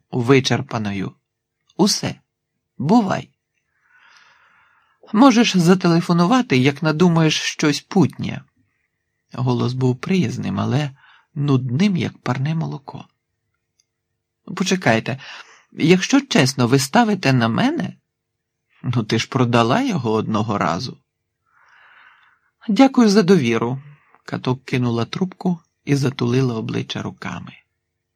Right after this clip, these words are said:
Гроші псують людину. Раніше Ігор був кращим. Коли Като прийшла до нього за допомогою,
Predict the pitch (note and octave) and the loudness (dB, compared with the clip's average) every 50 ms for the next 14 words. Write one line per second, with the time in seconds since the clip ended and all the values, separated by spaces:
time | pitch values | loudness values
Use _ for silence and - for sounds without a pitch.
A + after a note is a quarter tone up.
0 | _ _ _ _ _ _ _ - D3 C#3 - B2+ - - F3 A#3 - - - F3+ | _ _ _ _ _ _ _ -14 -12 -10 -8 -8 -6 -6 -6 -6 -6 -8 -8 -8
1 | F#3 - - - - - A#2 A#2 A#2 A2 G#2 A2 A2+ B2+ C3 - - F#2+ - F2+ | -10 -10 -10 -10 -8 -6 -4 -4 -4 -4 -4 -4 -4 -4 -6 -6 -8 -8 -8 -8
2 | - - - - C#2 - - - - - _ _ _ _ _ _ _ _ _ _ | -8 -8 -8 -8 -8 -8 -12 -14 -18 -20 _ _ _ _ _ _ _ _ _ _
3 | _ _ _ _ _ _ - - A2 A#2+ C#3+ C#3 D3 F3 - - - - C3+ C3 | _ _ _ _ _ _ -8 -4 -4 -2 -2 -2 -2 -2 -2 -4 -8 -12 -16 -18
4 | _ _ _ _ _ _ _ _ _ _ - D#3+ D#3+ D#3+ F3 E3+ E3 F3 D#3 D#3+ | _ _ _ _ _ _ _ _ _ _ -6 -4 -4 -4 -4 -4 -6 -8 -8 -8
5 | - - - C3 C3+ C#3 - - - - - C3+ C3+ _ _ _ _ _ _ _ | -8 -10 -8 -8 -8 -8 -10 -14 -18 -20 -20 -20 -20 _ _ _ _ _ _ _
6 | _ _ _ _ _ _ _ _ _ _ _ - - - - - - - - - | _ _ _ _ _ _ _ _ _ _ _ -20 -20 -20 -20 -20 -20 -20 -6 -2
7 | - D#3+ E3+ G3 F#3 - F3+ F#3 - A3+ G#3+ F#3 - C3+ C3 - - E3+ F3 E3+ | 0 0 0 0 0 -2 -4 -2 -2 -4 -2 -2 -2 -4 -4 -4 -4 -4 -4 -4
8 | C3 C#3+ C3+ C3+ D#3 D#3 D3 A#2+ A2 B2+ - - - - - - B2 A#2 A#2 C3+ | -4 -4 -2 -2 -2 -2 -2 0 0 0 0 0 -2 -4 -4 -4 -6 -4 -2 -2
9 | G3 G3 F3 D3+ - - - - C3+ | -2 -2 -2 -4 -4 -6 -6 -8 -12